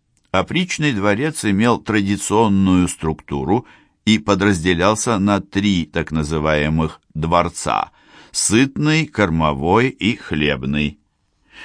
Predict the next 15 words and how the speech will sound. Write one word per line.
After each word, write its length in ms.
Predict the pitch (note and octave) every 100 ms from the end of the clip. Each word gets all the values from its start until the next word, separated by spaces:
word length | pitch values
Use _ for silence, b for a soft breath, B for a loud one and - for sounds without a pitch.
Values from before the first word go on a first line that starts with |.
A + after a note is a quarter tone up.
| B
Примечание. 840 | A#2 E3 F3 - D2 C2+ C#2 C#2+ - _ _ _ _ -
Краткая 640 | G2+ D3 F3 - D#3+ D3
записка 760 | G2+ F#2+ - C3 C3 - A2+ -
о 140 | F#2
московских 800 | F2 F2+ - G2+ G2 - E2+ D#2
приказах 760 | - D#2 D2+ D#2+ F2 F2 F2+ b b b _
и 80 | F#2+
управлении 1080 | F#2+ E2 F#2 E2 E2+ F#2+ F#2 F#2 F2+ E2 b b _
тысяча 480 | G#2+ G2+ F2+ D#2+ D#2+
шестьсот 500 | - D#2 - E2+ C#2
десятого, 720 | D2+ D#2+ D#2+ E2 - E2 D#2+
тысяча 520 | - F2+ D#2 D2+ D2+
шестьсот 460 | D2 D#2 - D#2+ C#2+
тринадцатого 880 | D#2+ E2 D#2+ D2+ - C#2+ C2+ D2 C#2+
годов 460 | C#2 C2+ E2 B2